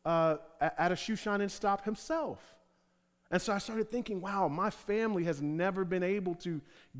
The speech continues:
give me anything, give me anything financially that I could be able to have for myself." And so black people move to these urban spaces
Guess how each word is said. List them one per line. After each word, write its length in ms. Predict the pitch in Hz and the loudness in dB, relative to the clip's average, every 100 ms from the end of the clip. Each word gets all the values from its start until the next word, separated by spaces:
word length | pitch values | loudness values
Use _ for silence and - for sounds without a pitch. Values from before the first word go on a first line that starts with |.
| 117 | -12
give 460 | - 247 269 190 185 | -4 -2 -2 -4 0
me 340 | 180 160 131 - | 2 4 2 -2
anything, 600 | 143 120 - 110 90 87 - _ _ _ - 143 | -4 -4 -4 -8 -8 -12 -20 _ _ _ -14 -2
give 260 | 269 269 | 0 2
me 220 | 240 202 | 2 4
anything 380 | 185 185 185 180 | 4 4 2 0
financially 680 | 180 170 170 196 196 170 143 | 2 0 2 0 0 0 2
that 280 | 139 143 - - - - | 4 4 2 -20 -8 0
I 120 | 185 | 0
could 200 | 175 139 | 0 -2
be 160 | 160 - | -2 2
able 320 | 170 175 160 | 2 2 -2
to 460 | 135 - 143 131 127 - _ | -4 0 2 0 -4 -14 _
have 380 | - 180 180 160 | -6 2 2 2
for 160 | - 135 | 0 -2
myself." 600 | 123 117 - 165 113 92 - _ _ _ _ _ _ _ _ _ _ _ _ - | -2 -4 -6 -6 -6 -12 -20 _ _ _ _ _ _ _ _ _ _ _ _ -8
And 80 | 160 | 2
so 400 | 202 185 160 - - - _ _ - | 6 6 6 0 -12 -20 _ _ -8
black 300 | 127 170 175 | 4 4 4
people 180 | 185 156 | 0 0
move 280 | 147 160 151 | 2 2 0
to 100 | 143 | -2
these 220 | 143 - | -2 -2
urban 280 | 147 156 143 | -2 0 -2
spaces 680 | - - 147 135 127 110 - | -4 -4 -4 -2 -6 -6 -14